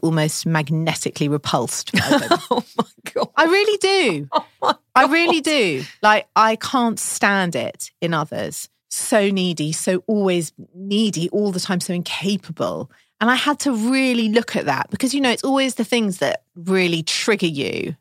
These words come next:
Speaker 1: that
Speaker 2: Yes.
Speaker 1: you need to look
Speaker 2: Yes.
Speaker 1: at. And I really looked at it and I was like, "Why? Why does that press my button so badly?"
Speaker 2: And?
Speaker 1: Well, I realised it, all it is, very simple. It's just jealousy.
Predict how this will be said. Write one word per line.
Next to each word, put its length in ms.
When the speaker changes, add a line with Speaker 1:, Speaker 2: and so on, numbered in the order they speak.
Speaker 1:
that 80
Speaker 2:
Yes. 200
Speaker 1:
you 60
need 320
to 120
look 200
Speaker 2:
Yes. 600
Speaker 1:
at. 80
And 20
I 40
really 320
looked 320
at 80
it 140
and 100
I 80
was 120
like, 140
"Why? 580
Why 500
does 240
that 640
press 420
my 180
button 320
so 340
badly?" 400
Speaker 2:
And? 380
Speaker 1:
Well, 180
I 140
realised 580
it, 220
all 240
it 80
is, 220
very 280
simple. 400
It's 120
just 240
jealousy. 640